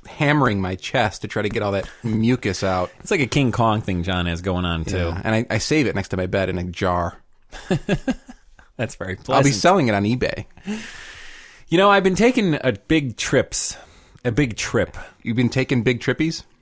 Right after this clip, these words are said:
Speaker 2: Down memory lane in the, over the past week. I've been, I've been just on the internet, just looking up stuff of my childhood and just harking back.
Speaker 1: Harkening?
Speaker 2: Christopher Harkening, great
Speaker 1: <laughs>
Speaker 2: guitarist.
Speaker 1: That's right.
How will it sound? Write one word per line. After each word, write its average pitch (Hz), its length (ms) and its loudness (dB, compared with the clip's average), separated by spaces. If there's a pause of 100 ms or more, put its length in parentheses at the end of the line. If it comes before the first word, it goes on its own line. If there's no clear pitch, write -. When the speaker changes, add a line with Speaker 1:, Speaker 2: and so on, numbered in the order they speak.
(440)
Speaker 2:
Down 117 240 2
memory 160 300 4
lane 117 600 0 (140)
in 101 100 -10
the, 85 60 -6
over 98 180 -2
the 92 60 -2
past 90 320 -2
week. 87 180 -6
I've 101 100 0
been, 101 200 -2
I've 107 140 -4
been 107 120 0
just - 180 -6
on 160 220 0
the 165 80 0
internet, 120 500 0
just 113 260 -6
looking 160 260 0
up 143 140 -2
stuff 143 420 0
of 113 140 -2
my 107 180 0
childhood 98 720 -2 (680)
and 110 380 0
just 120 320 -2
harking 165 520 4
back. 101 440 2 (180)
Speaker 1:
Harkening? 143 540 -2 (800)
Speaker 2:
Christopher 123 380 0
Harkening, 104 480 0
great 113 220 2
Speaker 1:
<laughs> - 20 -4
Speaker 2:
guitarist. 92 520 -2
Speaker 1:
That's 131 140 -2
right. 110 140 -4